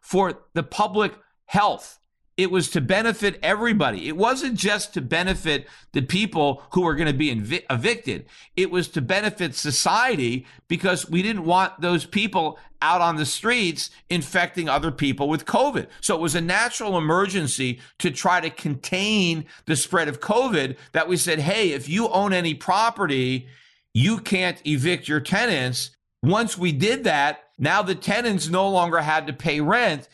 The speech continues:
This represents a constitutional taking of property because these residential housing units were private property.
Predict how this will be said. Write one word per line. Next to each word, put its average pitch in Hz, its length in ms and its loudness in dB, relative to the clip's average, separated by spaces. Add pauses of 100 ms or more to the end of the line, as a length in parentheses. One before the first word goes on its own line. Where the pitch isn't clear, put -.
(220)
This 220 460 -2
represents 165 920 0
a 143 180 0
constitutional 170 1120 0
taking 139 440 -4
of 147 140 -2
property 180 720 0 (260)
because 190 420 0 (280)
these 180 320 2
residential 190 760 2
housing 196 500 0
units 139 480 -2 (340)
were 180 180 2
private 190 440 0
property. 208 540 0